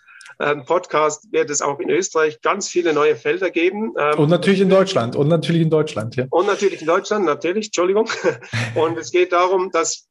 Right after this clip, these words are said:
Speaker 1: dass wir wirklich versuchen, auch möglichst viele permanente Spielfelder zu machen. Die Schulen können das anordnen, die Gemeinden können das anordnen. Äh, das sind dann öffentliche Flächen,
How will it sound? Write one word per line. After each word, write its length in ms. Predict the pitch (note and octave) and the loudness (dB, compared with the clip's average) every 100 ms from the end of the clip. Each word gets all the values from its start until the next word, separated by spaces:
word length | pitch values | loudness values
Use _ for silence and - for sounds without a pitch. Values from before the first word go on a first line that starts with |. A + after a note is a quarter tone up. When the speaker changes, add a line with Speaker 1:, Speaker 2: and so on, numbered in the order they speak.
| _ | _
Speaker 1:
dass 220 | D#3+ D3+ | -4 0
wir 160 | E3+ D#3+ | 0 2
wirklich 360 | F#3 F#3+ E3+ | 0 0 -2
versuchen, 600 | - D3 C#3+ A3+ A#3+ G#3+ | -4 -2 0 0 0 0
auch 160 | D#3+ D#3 | 0 0
möglichst 380 | F3+ G#3+ G3 - | 0 0 -6 -4
viele 240 | F3+ F3 | -2 -2
permanente 800 | - E3+ A3 G3+ D3+ B2+ C3 B2+ _ _ - | -2 -2 0 2 0 -2 -6 -8 _ _ -16
Spielfelder 540 | - D3 B2+ C3 B2+ | -4 -4 -2 -2 -2
zu 120 | B2+ | -4
machen. 280 | C3 B2 C#3 | -4 -4 -6
Die 100 | B2+ | -4
Schulen 560 | - F#3 A3+ A#3 A3+ A3+ | -2 0 2 2 2 0
können 180 | F#3+ | 0
das 180 | F#3 E3+ | 0 -2
anordnen, 600 | - F3+ D#3+ D#3+ D#3 D#3+ - - - | -2 0 0 0 -2 -4 -8 -20 -14
die 80 | - | -6
Gemeinden 500 | D3 B2+ C#3 G3+ G3 | -4 0 0 0 -2
können 200 | F3 F3 | -2 0
das 160 | E3 - | 0 -2
anordnen. 560 | D3 D#3+ D3 D3 D3 D3 _ - _ | -2 0 -2 -2 -4 -6 _ -20 _
Äh, 220 | - D3 | -2 -2
das 180 | C#3+ D3 | 0 -2
sind 180 | E3+ E3 | 0 0
dann 120 | D3+ | 0
öffentliche 520 | E3+ F#3+ F#3+ F3+ F3+ | 0 -2 -2 -4 -4
Flächen, 640 | C#3+ D#3 F#3+ - G3+ G#3 | -4 0 0 -2 -4 -4